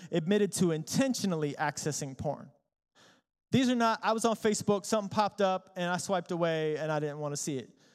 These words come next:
These are intentional men and women going after pornography. And the average kid, the average age of a kid that's exposed to pornography is eleven years old. There are actually some studies that show between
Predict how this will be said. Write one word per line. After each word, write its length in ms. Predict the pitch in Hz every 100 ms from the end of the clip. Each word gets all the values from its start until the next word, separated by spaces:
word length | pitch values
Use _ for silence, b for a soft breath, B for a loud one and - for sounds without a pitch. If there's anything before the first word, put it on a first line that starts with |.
| b -
These 160 | 226
are 120 | 214
intentional 1000 | 170 185 170 - 254 247 254 240 233 226 B B B _ _ _ -
men 300 | 156 202 208
and 220 | 180 190
women 400 | 190 180 160 147 - 139
going 320 | 135 190 185
after 300 | 175 156 160
pornography. 600 | 143 160 147 143 - 135
And 1300 | 123 131 _ _ _ _ - _ _ _ _ _ _ 147
the 160 | -
average 380 | 185 233 262 -
kid, 540 | - 254 175 151 151 - _ _ _ _ _ _
the 80 | -
average 360 | 143 185 214 180 202
age 260 | 202 170
of 120 | 151
a 20 | 143
kid 340 | - 196 147
that's 180 | 135 135
exposed 460 | 147 - 175 151 147
to 40 |
pornography 600 | - 156 165 135 135 139
is 100 | 135
eleven 380 | 135 135 131 139
years 200 | 135 135
old. 200 | 107 104 151 _ _ _ _ _ _ _ _ _ _ _ _ _ _ _ _ _ _
There 80 | 156
are 80 |
actually 340 | 202 - 185 160
some 280 | - 202 202
studies 400 | - 165 151 147
that 140 | 151
show 320 | - 175 160
between 420 | 147 156 175 160